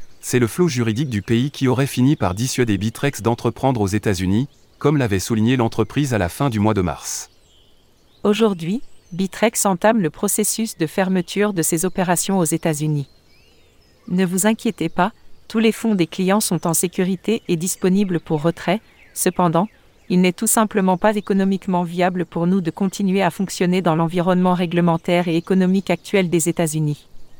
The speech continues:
Speaker 1: Le dix-sept avril dernier, la Security and Exchange Commission, S E C,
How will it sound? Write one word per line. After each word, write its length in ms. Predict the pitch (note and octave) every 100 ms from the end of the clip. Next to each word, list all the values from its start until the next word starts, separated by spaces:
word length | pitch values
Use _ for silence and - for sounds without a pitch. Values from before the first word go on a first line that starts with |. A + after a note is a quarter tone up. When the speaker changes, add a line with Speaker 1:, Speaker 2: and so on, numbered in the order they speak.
| - - - - - -
Speaker 1:
Le 160 | F#2+ G#2
dix-sept 360 | B2 - F3
avril 260 | A#2 G#2+ A2
dernier, 460 | F#2 F2+ G2+ C3 - _ _ -
la 160 | G2
Security 600 | F#2+ D3+ - B2 A#2 E3+ D3
and 80 | G2
Exchange 440 | F#2+ - C3+ B2+
Commission, 560 | - F#2+ F2+ - C3 C#3+ -
S 220 | A#2 B2
E 20 | G#2
C, 320 | - B2